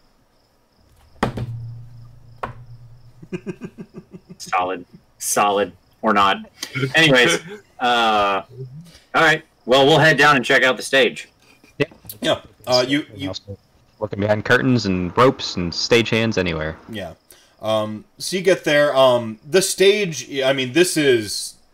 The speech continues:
Speaker 4: premiere. I mean, this is, this is, this is, pre-, this is the, the top of the line. Um, i-, the, the geography of it is perfectly crafted so that sound projects, like, it is itself a speaker. It's, it's, it's actually sort of a marvel to behold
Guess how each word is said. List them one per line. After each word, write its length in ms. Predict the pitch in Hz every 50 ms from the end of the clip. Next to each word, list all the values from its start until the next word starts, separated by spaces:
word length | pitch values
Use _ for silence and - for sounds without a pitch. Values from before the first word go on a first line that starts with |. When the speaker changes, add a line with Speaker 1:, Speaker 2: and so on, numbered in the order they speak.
| _ _
Speaker 4:
premiere. 460 | - - 131 117 117 117 107 92 87 90
I 80 | 98 107
mean, 140 | 110 104
this 220 | 104 131 135 135 131
is, 240 | 113 101 92 85 85
this 240 | 107 117 113 -
is, 300 | 107 98 90 85 82 - _ -
this 220 | 104 113 120 -
is, 80 | 113 -
pre-, 240 | - - 95 87 101
this 280 | 98 104 117 117 -
is 200 | 113 98 92 85
the, 240 | 85 87 82 - 92
the 160 | 87 90 87
top 300 | - - - 92 87 82
of 60 | 87 82
the 60 | 82
line. 500 | 85 87 87 87 85 82 85 80 80 80 _ _ _ _ _ _ _ _
Um, 500 | 87 87 85 82 78 78 78 73 73 71 _ _ _ _ _ _ _ _ _ -
i-, 300 | 104 95 90 87 85 85
the, 380 | 90 98 107 101 98 98 92 110 101 107 110
the 240 | - 135 123 127 135
geography 800 | 123 110 107 113 131 131 123 123 127 113 120 117 - - 117 107
of 140 | 101 92 98
it 80 | 92
is 140 | 98 95 -
perfectly 960 | - - - - 117 113 113 117 107 107 - 110 107 104 104 104 101 98 - _ _ _ _ _ _
crafted 580 | - - 123 104 104 104 - - - 98 92 87
so 160 | - - 104
that 240 | 92 95 92 90 -
sound 540 | - - - 117 101 92 92 95 95 92 -
projects, 760 | - 110 90 90 98 95 95 92 - - - - - - - _
like, 240 | - 95 82 - -
it 160 | 110 104 98
is 200 | 104 101 95 95
itself 360 | 95 - - 101 92 90 -
a 60 | 98
speaker. 540 | 95 - - - 92 87 - - 87 85 82
It's, 160 | 82 - -
it's, 220 | - 98 90 - -
it's 220 | - 110 95 -
actually 300 | 120 117 113 - - 117
sort 180 | - - 104 98
of 120 | 95 95
a 200 | - - 98 95
marvel 380 | 92 92 90 87 90 85 90 87
to 80 | -
behold 480 | 87 82 80 85 87 82 82 80 78 -